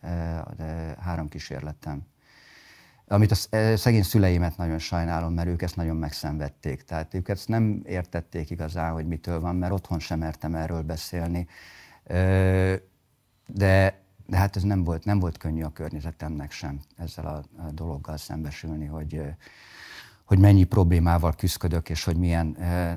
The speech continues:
nehéz az én. Ebben benne volt nyilván az állami gondozottság is. Tehát benne volt az is, hogy, ö, hogy én, ö, úgy éreztem, hogy, ö, ö, úgy jöttem erre a világra, hogy nem kellettem valakinek, ö, hogy engem aztán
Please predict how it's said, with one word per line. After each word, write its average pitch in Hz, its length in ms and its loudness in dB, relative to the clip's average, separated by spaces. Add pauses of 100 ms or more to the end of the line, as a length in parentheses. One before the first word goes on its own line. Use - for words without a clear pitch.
nehéz 87 380 -2
az 82 160 -4
én. 87 180 -2
Ebben 117 300 2
benne 135 260 8
volt 107 200 4
nyilván 107 260 4
az 90 120 0
állami 98 300 2
gondozottság 82 720 -6
is. 78 100 -8
Tehát 87 160 -8
benne 117 260 4
volt 98 280 0
az 98 160 0
is, 87 200 -4
hogy, 87 360 0
ö, 90 220 0 (140)
hogy 90 240 -2
én, 90 300 2
ö, 87 160 0 (100)
úgy 92 200 0
éreztem, 85 640 -2
hogy, 85 340 -2
ö, 85 220 -2 (880)
ö, 92 380 2 (100)
úgy 104 200 8
jöttem 92 340 2
erre 87 160 2
a 87 40 2
világra, 87 400 0
hogy 82 140 0
nem 85 420 -2 (140)
kellettem 80 840 -4 (200)
valakinek, 80 800 -6
ö, 85 480 -2 (140)
hogy 90 580 0
engem 95 340 2
aztán 92 600 -2